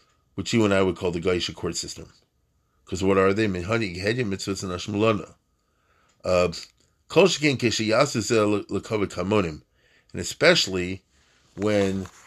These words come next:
the Gaisha court systems don't necessarily operate on logic, but out of,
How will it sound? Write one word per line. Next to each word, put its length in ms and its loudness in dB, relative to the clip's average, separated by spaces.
the 80 -2
Gaisha 500 2
court 240 0
systems 600 -8
don't 200 0
necessarily 420 -2
operate 540 0
on 200 -8
logic, 480 -4
but 140 -2
out 200 2
of, 320 -2